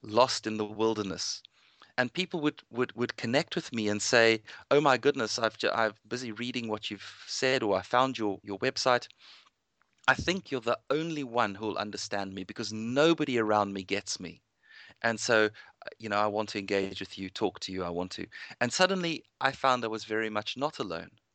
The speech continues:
And suddenly I found that these conversations that I so badly wanted to have, conversations about what is, what is real, about what matters, about spirituality, metaphysics,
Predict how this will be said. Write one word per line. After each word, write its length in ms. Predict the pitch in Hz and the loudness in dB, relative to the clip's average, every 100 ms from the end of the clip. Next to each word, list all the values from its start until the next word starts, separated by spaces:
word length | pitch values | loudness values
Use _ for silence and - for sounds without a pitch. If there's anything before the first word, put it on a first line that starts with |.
| _ - _ 117 | _ -20 _ -12
And 80 | |
suddenly 360 | 113 135 127 120 | -2 -2 0 0
I 80 | 110 | 0
found 380 | - 117 107 104 | 0 -4 -4 -6
that 180 | 104 - - _ _ - | -8 -10 -20 _ _ -14
these 200 | 123 131 | -10 -10
conversations 800 | - 143 120 - 139 156 123 104 | -6 -6 -6 -2 -2 -2 -6 -2
that 120 | 104 | 0
I 40 | |
so 340 | 104 - 180 180 | 0 -2 -2 -2
badly 360 | 135 135 127 | -2 -2 -4
wanted 540 | 104 104 135 160 165 - | -10 -2 0 0 -8 -12
to 100 | 107 | -10
have, 340 | 98 90 82 - - _ - _ | -6 -6 -8 -16 -20 _ -20 _
conversations 680 | 147 131 - 147 165 135 110 | -4 -4 -4 -4 -4 -6 -4
about 260 | 117 117 | 0 0
what 180 | 107 127 | 0 -2
is, 160 | 127 - _ | -2 -6 _
what 100 | 151 | -6
is 240 | 165 - | -6 -8
real, 640 | 107 101 113 127 101 87 - - - | -14 -10 -6 -2 -2 -2 -12 -16 -6
about 220 | 123 107 | -2 2
what 220 | 123 147 | 2 0
matters, 600 | 107 107 - - 85 82 - - - | 0 0 0 -4 -6 -8 -12 -18 -14
about 340 | - 117 113 - _ _ _ _ _ _ _ | 0 0 0 -6 _ _ _ _ _ _ _
spirituality, 1040 | - - - - 190 180 - 135 135 - | -6 -4 -4 0 2 2 2 2 2 -2
metaphysics, 960 | 120 131 160 143 - 123 127 - - - | -6 -4 -4 -6 -6 -4 -4 -4 -6 -6